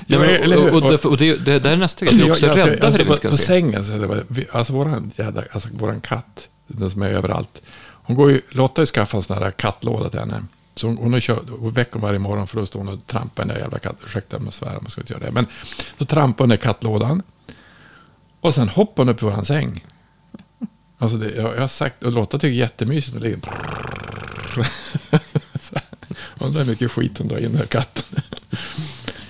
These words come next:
Speaker 1: Nej, men
Speaker 2: Ja.
Speaker 1: det, vi är väldigt fokuserade på vad vi kan se och inte kan se. Och vi är väldigt svårt att tro på det vi inte kan se. Och samtidigt är vi också rädda för det vi inte kan se.
Speaker 2: Mm.
Speaker 1: Vi tycker det är äckligt med saker vi inte kan se. Eller vi tycker det, det okända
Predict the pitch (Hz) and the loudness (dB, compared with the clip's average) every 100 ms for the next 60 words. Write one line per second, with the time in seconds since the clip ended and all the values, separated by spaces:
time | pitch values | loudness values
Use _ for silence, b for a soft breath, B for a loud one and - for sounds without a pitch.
0 | B 135 B B B B B - 123 120 | B -14 B B B B B 0 4 4
1 | - 120 117 - 120 120 123 - 127 131 | 4 4 4 2 2 4 2 0 -2 -2
2 | 147 - - 107 104 101 98 101 95 101 | -2 -6 -8 -4 -2 -2 -4 -4 -6 -6
3 | - 104 101 98 92 - 98 104 98 101 | -4 -2 -2 -2 -6 -10 -8 -6 -6 -2
4 | 101 104 - - 98 - - 117 - - | -2 -2 -6 -6 -8 -6 -4 -4 -4 -4
5 | 104 107 101 98 113 - - 117 - _ | -4 -2 -6 -6 -10 -10 -6 -6 -8 _
6 | - 113 110 98 117 113 107 95 113 120 | -10 -4 -4 -4 -4 -4 -4 -4 -4 -2
7 | 110 - 120 120 _ - 110 101 98 - | -2 -4 -4 -4 _ -8 -6 -6 -10 -12
8 | 101 - 95 117 127 120 110 110 - 110 | -10 -8 -8 -10 -8 -8 -8 -8 -6 -6
9 | 98 104 - - 131 120 - - 107 101 | -2 -4 -4 -6 -4 -2 -4 -6 -8 -10
10 | - 101 - 104 104 95 98 - 95 101 | -8 -8 -6 -6 -6 -6 -8 -8 -8 -4
11 | 101 - - 110 104 104 127 120 110 101 | -4 -6 -6 -6 -4 0 0 0 -2 -2
12 | 95 | -2